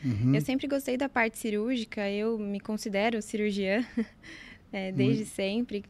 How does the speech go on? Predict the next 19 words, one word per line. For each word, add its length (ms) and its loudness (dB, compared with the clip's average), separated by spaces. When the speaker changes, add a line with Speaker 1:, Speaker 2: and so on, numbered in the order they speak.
Speaker 2:
Gosto 440 -2
muito, 540 6
muito, 380 2
muito 320 0
de 100 0
operar, 420 0
é 140 0
um 60 2
dos 140 0
meus 200 0
grandes 320 0
prazeres. 640 -2
Quanto 280 -4
mais 340 0
eu 80 -2
puder 340 2
<laughs> 20 4
operar, 380 2
melhor. 440 4